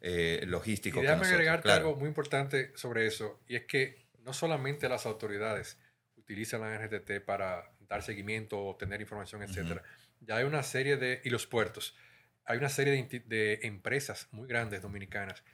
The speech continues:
Speaker 2: que ya han
Speaker 1: Ok.
Speaker 2: implementado el control de acceso de la R N T T computarizado, eh, en sus instalaciones.
Speaker 1: En sus instalaciones.
Speaker 2: Eh, te puedo mencionar así,
Speaker 1: <clears throat>
Speaker 2: eh, eh,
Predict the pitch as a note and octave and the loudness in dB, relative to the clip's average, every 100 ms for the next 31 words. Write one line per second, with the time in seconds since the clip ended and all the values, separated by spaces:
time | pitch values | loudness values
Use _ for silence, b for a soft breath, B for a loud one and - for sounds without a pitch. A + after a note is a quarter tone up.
0 | - G#2 G#2 A2 - A#2 G#2+ G2 A#2 A2+ | -10 -4 -2 -2 0 0 -2 0 0 -2
1 | G#2+ G2 A#2 D#3+ B2+ - C#3 C#3+ B2 A2 | -6 -4 -2 -2 -2 0 0 0 -2 -2
2 | A#2+ B2 A#2 A2 G#2+ G2+ G2 F#2+ F#2 - | -2 -4 -6 -6 -8 -8 -12 -12 -10 -4
3 | A#2 C#3 D3+ D3 D3 B B B _ A2 | 0 2 2 -2 -6 B B B _ -6
4 | G2+ G2 G2 _ _ _ _ _ _ C#3 | -4 -4 -6 _ _ _ _ _ _ -4
5 | C3 - F3+ E3+ D3 A2 G2 - F2+ A2 | -2 -2 -2 -2 0 0 -2 -8 -4 -2
6 | G#2 - G3 G#3+ - F2+ - D2 - - | 0 0 0 -2 -4 -6 -6 -8 -10 -12
7 | - - - G#2 G2+ _ _ - F#2+ A2 | -6 -6 -6 -10 -10 _ _ -16 -6 -2
8 | B2 C3+ - B2+ C#3+ D#3 B2 - C#3 D3 | 0 0 2 4 4 4 2 0 2 2
9 | C3+ B2+ A#2+ A#2 A2+ - _ _ _ A#2 | 2 2 2 0 -2 -12 _ _ _ -6
10 | A2 G#2 G#2 | -4 -2 -4